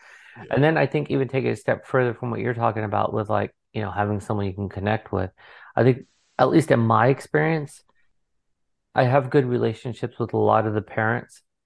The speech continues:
Speaker 2: because, one, we are of, like, similar age.
Speaker 1: Mm-hmm.
Speaker 2: And then, so we have that sort of mutual understanding, you know? So it's just, it's easier to talk to someone who looks like you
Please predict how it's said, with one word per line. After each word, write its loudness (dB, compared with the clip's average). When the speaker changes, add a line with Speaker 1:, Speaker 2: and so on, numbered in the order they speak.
Speaker 2:
because, 0
one, 2
we 0
are 2
of, -6
like, -4
similar -4
age. -2
Speaker 1:
Mm-hmm. -10
Speaker 2:
And 2
then, 2
so 0
we 2
have 2
that 0
sort 0
of -2
mutual -2
understanding, -6
you -2
know? 2
So 0
it's 0
just, -4
it's -4
easier 2
to -2
talk -2
to -2
someone -2
who 0
looks 0
like -2
you -6